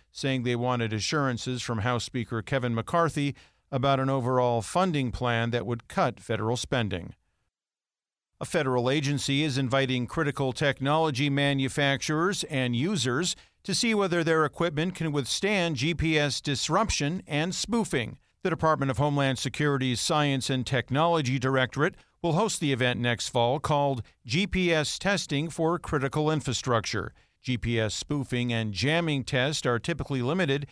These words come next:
to laboratory environments, but D H S says its event will feature the rare opportunity to do what's called live sky tests.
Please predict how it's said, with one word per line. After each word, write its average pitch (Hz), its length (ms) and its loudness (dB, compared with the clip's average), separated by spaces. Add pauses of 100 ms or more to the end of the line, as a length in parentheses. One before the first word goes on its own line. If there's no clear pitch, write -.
(120)
to 139 220 0
laboratory 143 800 2
environments, 113 720 0 (220)
but 151 180 2
D 147 180 2
H 135 240 2
S 143 220 2
says 135 320 2
its 139 160 -2
event 127 340 0
will 135 140 0
feature 135 420 -2
the 117 120 0
rare 165 300 2
opportunity 151 760 0 (240)
to 170 100 -4
do 185 140 2
what's 180 220 -2
called 165 420 2 (140)
live 160 540 2
sky 214 460 2
tests. - 640 -2